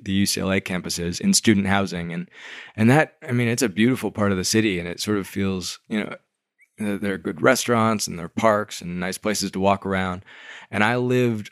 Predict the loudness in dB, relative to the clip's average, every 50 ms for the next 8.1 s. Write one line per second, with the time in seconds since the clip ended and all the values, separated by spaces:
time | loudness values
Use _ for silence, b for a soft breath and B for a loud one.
0 | _ _ 0 2 2 2 2 2 2 2 2 2 0 0 0 0 -2 -2 -4 -2
1 | 0 0 0 -2 -4 -4 -4 -2 0 2 2 2 2 2 0 -2 -4 -2 0 2
2 | 2 2 2 0 -2 -2 -2 -4 -8 -10 _ b b b b b b -2 0 2
3 | 2 2 2 0 0 0 0 -2 _ _ _ _ _ _ _ -16 -14 -4 0 4
4 | 4 6 4 4 2 0 0 0 0 0 0 -2 -2 -2 -4 -4 -6 -6 -4 -6
5 | -4 -4 -6 -6 -6 -8 -10 -14 b b b b b b _ _ _ _ -6 -4
6 | -4 -4 -4 -8 -10 -14 _ _ -2 0 2 4 4 4 2 2 0 -2 -4 -4
7 | -4 -4 -4 -4 -4 -2 0 0 2 2 2 4 4 4 4 4 2 -2 -6 -8
8 | -12